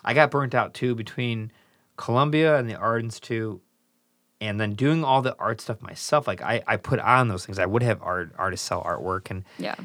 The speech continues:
Speaker 1: communicating with them. So I kinda got burnt out on it too. But
Speaker 2: Yeah.
Speaker 1: now I'm, like, kinda got everything figured out, and it'd be nice to
Speaker 2: They're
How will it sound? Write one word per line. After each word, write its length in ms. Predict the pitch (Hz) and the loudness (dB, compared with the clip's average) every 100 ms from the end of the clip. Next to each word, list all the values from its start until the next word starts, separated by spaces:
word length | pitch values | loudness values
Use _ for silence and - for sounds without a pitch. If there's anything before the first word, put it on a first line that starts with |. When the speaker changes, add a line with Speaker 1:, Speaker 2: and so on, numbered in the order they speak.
| 175 _ _ _ - | -16 _ _ _ -6
Speaker 1:
communicating 500 | 123 117 113 - 107 | 2 2 2 0 0
with 80 | 104 | 0
them. 140 | 98 | -2
So 100 | - | 2
I 80 | 104 | 2
kinda 240 | - 135 | 4 6
got 220 | 123 113 104 | 8 8 6
burnt 280 | 104 101 | 0 0
out 140 | 101 101 | 0 0
on 160 | 98 | -2
it 140 | 90 90 | -6 -6
too. 280 | - 98 92 | -2 -2 -2
But 140 | 101 92 | -4 -2
Speaker 2:
Yeah. 220 | 165 160 | -2 -4
Speaker 1:
now 320 | 139 151 175 165 | 2 6 8 8
I'm, 80 | |
like, 300 | 135 117 - | 8 6 4
kinda 300 | - 120 113 | -2 2 4
got 340 | 101 101 98 95 - | 4 4 4 2 -4
everything 320 | 95 92 90 | -2 -2 -4
figured 380 | - 92 90 85 | -4 -4 -2 -2
out, 240 | 87 85 | -2 -4
and 100 | 87 | -8
it'd 180 | 87 110 | -10 -4
be 120 | 117 | -2
nice 240 | 98 92 | -2 -4
to 40 | |
Speaker 2:
They're 20 | - | -4